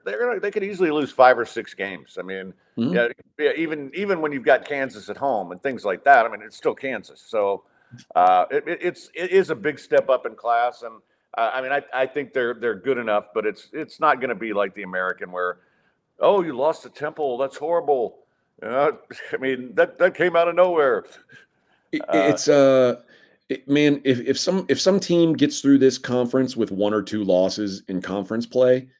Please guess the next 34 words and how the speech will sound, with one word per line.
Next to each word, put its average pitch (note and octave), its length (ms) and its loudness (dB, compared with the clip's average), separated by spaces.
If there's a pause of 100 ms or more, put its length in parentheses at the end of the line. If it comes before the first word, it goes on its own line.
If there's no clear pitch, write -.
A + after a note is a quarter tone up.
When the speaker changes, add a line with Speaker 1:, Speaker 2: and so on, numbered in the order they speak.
(580)
Speaker 2:
that D3+ 160 6
team's D#3+ 180 2
probably A#2+ 360 -2
gonna F#2+ 120 -2
win F#2 140 0
the F2 80 -4
national E2+ 380 -6
<laughs> - 0 -
title. E2 500 -4
Like, G2+ 320 -4
Speaker 1:
Yeah, G2 260 6 (200)
Speaker 2:
they, D3 100 6
Speaker 1:
yeah. D3+ 120 4
Speaker 2:
'cause C3+ 200 2
they, C#3 160 6
I C3+ 80 8
mean, C3 120 4
they, C#3+ 140 10
they're, C#3 360 8
uh, B2+ 260 2
that's D3 240 2
a A#2 40 0
miracle. G#2+ 600 0
I, C3 160 2
I D#3 80 6
just D#3+ 180 2
think C3+ 140 0
this B2 100 0
conference A2 460 -4
is F2 120 -8
so G#2 300 0
deep, G2 380 -4
so G#2 200 -2
loaded. F#2+ 520 -2